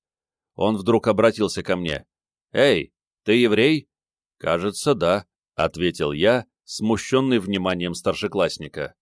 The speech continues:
«Это и видно по твоей нахальной роже», радостно засмеялся парень. Об этом новом впечатлении, в отличие от игр под партой, я рассказал дома. Мама припомнила что-то возвышенное из сионистских брошюр своей юности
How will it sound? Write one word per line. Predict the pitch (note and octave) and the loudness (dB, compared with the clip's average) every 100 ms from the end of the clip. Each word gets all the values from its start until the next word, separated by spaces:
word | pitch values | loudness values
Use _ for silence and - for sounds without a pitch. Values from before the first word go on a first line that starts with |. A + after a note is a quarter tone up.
| _ _ _ _ | _ _ _ _
«Это | - G#2+ A#2+ F3 | 0 0 2 6
и | F#3+ | 6
видно | D#3+ D3 C#3+ C#3+ | 6 4 2 0
по | C3+ | 2
твоей | B2+ B2+ B2 A#2 | 2 4 6 4
нахальной | A#2+ - A#2+ G#2 A2+ A#2 | 2 2 2 2 4 6
роже», | A#2+ E2+ D#2+ C2 _ _ | 6 4 0 -6 _ _
радостно | F2 G2 A#2 A2+ A2+ G2+ | -2 0 2 2 0 0
засмеялся | G2+ G#2+ G2 F#2+ F2 G2 | -2 0 2 2 0 -4
парень. | - E2+ D2+ C#2+ - _ _ _ _ _ _ _ - | 0 -2 -2 -6 -14 _ _ _ _ _ _ _ -8
Об | D#2+ D2+ | -2 0
этом | - F2+ | 0 -2
новом | F#2 F2+ F2+ - | -2 0 -2 -4
впечатлении, | - F#2 F2+ - A2 A2 G#2+ G2+ - _ | -10 -10 -8 -2 0 2 0 0 -4 _
в | F2 | 0
отличие | G2+ - G#2 - G2 F#2+ | 0 0 -4 -2 0 0
от | - F#2 - - | -2 -6 -8 -6
игр | G2+ F#2+ E2+ | -2 -2 -2
под | E2 - | -4 0
партой, | - B2 A2+ G#2+ F#2 _ _ | 0 0 0 0 -2 _ _
я | F#2+ G2 | 0 2
рассказал | F#2 - G2 G2 F#2+ | 2 -2 -2 2 2
дома. | G#2+ E2+ C#2 - _ _ _ _ _ _ _ _ - | 2 0 -4 -10 _ _ _ _ _ _ _ _ -6
Мама | A2 C#3+ C#3+ | 0 2 2
припомнила | B2 B2 B2+ B2 A#2 G#2+ | 2 2 2 4 4 2
что-то | - A2+ G2 | 2 0 2
возвышенное | F#2 F2 F#2+ C3+ - A#2 G#2+ G#2 | 0 0 0 -2 -2 -2 0 -2
из | - G2+ | -4 -8
сионистских | - G2 G2 F#2+ - E2 | -2 -2 -2 -4 -6 -8
брошюр | D2+ D#2+ - B2 A2+ | -4 -4 -2 -2 -2
своей | - E2 D2+ | -2 -2 -2
юности | E2+ B2+ A#2 - A2+ G#2 | -2 -2 -2 -2 0 0